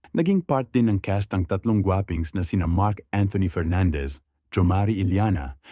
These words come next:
at Eric Fructuso. Si Miss Gloria Romero ay nabigyan ng Lifetime Achievement Award ng government agencies at major award-giving bodies. Ito ay ang mga sumusunod Luna Awards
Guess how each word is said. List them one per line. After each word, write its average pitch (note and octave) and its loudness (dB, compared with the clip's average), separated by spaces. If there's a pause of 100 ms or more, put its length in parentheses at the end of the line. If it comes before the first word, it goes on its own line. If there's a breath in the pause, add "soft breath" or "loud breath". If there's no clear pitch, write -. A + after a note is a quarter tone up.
(100 loud breath)
at G2+ -4
Eric A2+ 0
Fructuso. F2 -2 (160)
Si - -2
Miss C3 2
Gloria F3+ -2
Romero B2 0
ay A#2+ -2
nabigyan A#2+ 0
ng G#2 -2
Lifetime A2 -4
Achievement G#2+ -2
Award F2+ -4
ng F#2 -4
government G2+ -2
agencies F2+ -6 (240 loud breath)
at G2+ -2
major A#2 0
award-giving G2+ -2
bodies. F2 -4 (480 loud breath)
Ito F3 -2
ay C3 -2
ang A#2+ 0
mga G#2+ 0
sumusunod G#2 -2
Luna A#2 0
Awards F2 -6